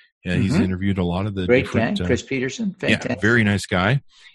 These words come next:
Speaker 1: And, uh, so he's gonna be on. So look for that and some of the different other people running for office.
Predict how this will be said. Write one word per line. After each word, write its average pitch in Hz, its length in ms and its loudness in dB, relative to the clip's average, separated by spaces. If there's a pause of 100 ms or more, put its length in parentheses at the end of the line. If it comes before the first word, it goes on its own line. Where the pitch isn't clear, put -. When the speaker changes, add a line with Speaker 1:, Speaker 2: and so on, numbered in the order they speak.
(120)
Speaker 1:
And, 107 400 8
uh, 104 280 6
so 107 160 2
he's 143 200 6
gonna 139 180 4
be 120 140 2
on. 135 320 2
So 101 300 0
look 98 200 -4
for 98 120 -4
that 98 340 0
and 95 160 -2
some 98 200 0
of 98 100 2
the 98 120 0
different 92 300 -2
other 92 120 -4
people 90 280 -8
running 92 220 -4
for 87 200 -6
office. 92 440 -2